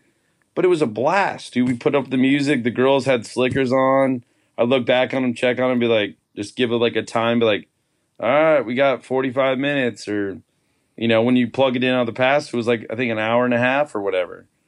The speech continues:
But you get there, you spend the day, you work around,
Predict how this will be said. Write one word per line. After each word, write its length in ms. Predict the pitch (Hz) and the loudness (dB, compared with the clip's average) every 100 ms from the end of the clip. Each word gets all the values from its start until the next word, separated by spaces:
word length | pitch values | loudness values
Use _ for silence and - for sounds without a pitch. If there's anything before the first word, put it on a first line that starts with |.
| _ _ _ _ _ _ - | _ _ _ _ _ _ -12
But 380 | 110 127 104 - _ _ | 0 2 2 -2 _ _
you 140 | 123 117 | -4 0
get 240 | 143 160 | 0 0
there, 400 | 117 123 135 139 - | 2 2 0 -4 -10
you 100 | 117 | -10
spend 300 | 110 143 143 | -4 0 0
the 60 | 120 | 2
day, 400 | 127 143 139 139 | 2 4 2 0
you 200 | 123 107 | -4 -4
work 280 | 113 127 123 | -2 -2 -2
around, 640 | 117 127 139 127 127 123 | 0 0 0 0 -2 -6